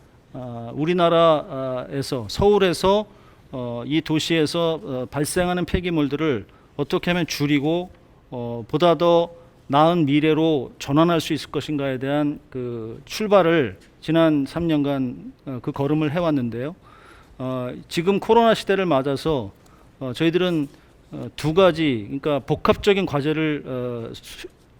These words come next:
해결해야만 되는 그런, 어, 시점에 와 있습니다. 어, 오늘 모-, 모-, 모신 분들이 주제가 다르고 또, 어, 내용을 다 다른 내용을 말씀하시긴 하지만 사실은, 어, 한 가지라고 생각이 됩니다.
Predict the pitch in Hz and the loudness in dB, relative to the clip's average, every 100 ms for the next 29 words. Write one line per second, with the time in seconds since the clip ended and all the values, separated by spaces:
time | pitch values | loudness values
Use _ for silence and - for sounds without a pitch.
0 | _ - 202 208 196 170 165 156 123 139 | _ -2 4 6 6 4 2 0 -2 -2
1 | 160 165 143 139 135 127 - - 117 113 | -2 -6 -6 -4 -4 -4 -10 -14 -12 -10
2 | - 160 147 135 101 123 - 117 107 107 | -6 -4 -2 -2 -4 -8 -8 -8 -10 -14
3 | - _ _ _ _ _ _ _ _ - | -20 _ _ _ _ _ _ _ _ -20
4 | - - - - - - 135 131 127 165 | -20 -20 -20 -20 -20 -12 -8 -4 0 2
5 | 202 190 165 165 170 160 151 165 180 180 | 4 2 0 -4 -2 -2 0 -2 -2 -4
6 | 160 165 160 175 165 147 175 190 185 147 | -2 0 2 2 0 2 4 6 4 2
7 | 143 143 143 165 214 - 156 151 151 - | 0 2 2 0 -6 -6 -2 0 -2 -6
8 | - - - - 131 123 127 156 185 185 | -20 -20 -20 -12 -8 -4 2 4 4 0
9 | - 143 139 170 170 165 170 143 123 156 | -4 -6 -4 -2 0 0 0 -2 -2 -4
10 | 135 - 147 147 147 160 156 117 147 147 | -4 -4 -6 -4 -6 -4 -4 -4 -8 -8
11 | 165 165 170 - - _ _ - 135 127 | -6 -8 -10 -16 -20 _ _ -14 -12 -6
12 | 190 214 202 175 175 160 156 156 143 113 | -4 2 2 2 -2 -2 -2 -2 -4 -6
13 | 113 101 | -8 -10